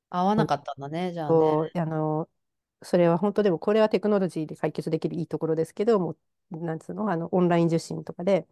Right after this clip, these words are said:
Speaker 1: うん。
Speaker 2: 先生に連絡して、受診してね、こう、コールドクターとかあるじゃないですか。
Speaker 1: うんうん。めちゃくちゃ使う、
Speaker 2: えー、
Speaker 1: 私も。
Speaker 2: そう、めちゃくちゃ使います。それでオンライン診療でいいやつは、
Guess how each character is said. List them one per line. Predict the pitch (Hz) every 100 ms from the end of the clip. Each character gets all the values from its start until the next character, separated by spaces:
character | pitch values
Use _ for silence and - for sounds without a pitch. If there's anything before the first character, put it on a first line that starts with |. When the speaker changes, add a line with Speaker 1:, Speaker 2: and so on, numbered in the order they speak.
| _ _
Speaker 1:
う | 190
ん。 | 175 175 185 _
Speaker 2:
先 | 170 160
生 | 165
に | 151 151 _
連 | 175 156
絡 | 156 170
し |
て、 | - 175 170 _ _ _ _ -
受 | 170
診 | 160 160 156
し | -
て | 160
ね、 | 160 190 -
こ | - 156 -
う、 | _
コ | - 165
ー | 156
ル | 151
ド | 147
ク | -
タ | 151
ー | 160
と |
か | - 160 - _ _
あ | 175 175
る | 165
じ |
ゃ | 175
な |
い |
で | -
す |
か。 | 185
Speaker 1:
う |
ん | 175
う |
ん。 | _ _ _ _ _ _ _
め | 170
ち | 170
ゃ |
く | 160
ち | 165
ゃ |
使 | 170 180
う、 | 170
Speaker 2:
え |
ー、 | 160
Speaker 1:
私 | 160 -
も。 | 151 151
Speaker 2:
そ | 214 196 185
う、 |
め | 170
ち | -
ゃ | 247
く |
ち | -
ゃ | 233
使 | - 202
い |
ま | 190
す。 | 180 -
そ | 208
れ | 185
で | 185 190
オ | 196
ン | 214
ラ | 214
イ | 214
ン |
診 | 208 208
療 | 165 156
で | 175
い | 165
い | 156
や | 156
つ | -
は、 | 262 196